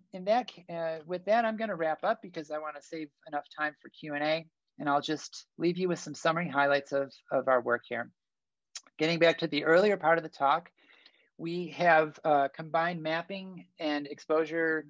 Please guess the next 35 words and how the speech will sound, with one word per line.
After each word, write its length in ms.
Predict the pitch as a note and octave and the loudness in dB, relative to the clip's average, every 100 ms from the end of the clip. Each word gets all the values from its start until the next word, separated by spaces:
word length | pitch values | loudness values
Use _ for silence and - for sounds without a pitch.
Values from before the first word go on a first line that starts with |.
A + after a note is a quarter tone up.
| _ - | _ -4
dating 320 | D3+ D#3 D#3+ | -2 -2 -4
evidence 420 | D3+ D3 F#3+ A#3+ - | -2 0 0 -2 -4
for 160 | D3+ | -6
three 240 | - F3+ G3 | -6 -6 -6
phases 560 | - E3 F3 G3 F3 | 2 2 2 -4 -2
of 100 | D#3 | -4
the 80 | D3+ | -4
Pinedale 400 | - D#3+ D3+ D3+ | -2 -2 2 0
glaciation, 640 | C3+ C3+ - C#3+ C3+ D#3 | 0 -4 -4 -6 -6 -8
the 80 | C#3+ | -2
last 300 | C3 D3 - | 2 2 2
glaciation, 680 | C3 B2+ - B2+ - D#3+ F3 _ _ _ _ _ _ | -4 -4 -4 -4 -4 -10 -10 _ _ _ _ _ _
in 180 | - A3 | 2 4
Greater 240 | F#3+ E3+ C#3+ | 6 6 4
Yellowstone. 640 | C3 B2+ C3 - C#3+ F3+ | 4 4 2 -2 -4 -2
So 100 | D3+ | -2
we 120 | C#3+ | 2
have 100 | C#3 | 4
our 100 | C#3 | 4
three 200 | C3+ E3 | 4 -4
phases 440 | - D#3 D3+ E3 - | 2 0 0 -6 -8
from 140 | C3+ | -12
twenty-two 400 | - D3 C#3 D3 | -4 -4 -2 -4
to 160 | C#3 C#3+ | -2 -4
eighteen, 560 | C#3+ - G3+ G3 G3 F3 | -6 -4 0 0 0 -2
eighteen 320 | E3 - D#3+ | -4 -4 -8
to 60 | D3 | -4
sixteen, 520 | F3 - - F3 F3 | -2 -4 -4 -2 0
sixteen 380 | D#3+ - E3+ D#3 | -2 -4 -8 -8
to 60 | - | 2
thirteen. 520 | C#3 - D3 C#3+ A2 A#2 _ _ _ _ - | 2 0 -14 -14 -16 -20 _ _ _ _ 2
Um, 440 | C#3+ C#3 C3+ C3+ | 6 6 4 -2
and 160 | E3 D3+ | -4 2
that's, 480 | D#3+ E3+ - - - _ _ _ - | 4 4 -2 -16 -18 _ _ _ 0
uh, 340 | D3 C#3 C#3 | 4 4 2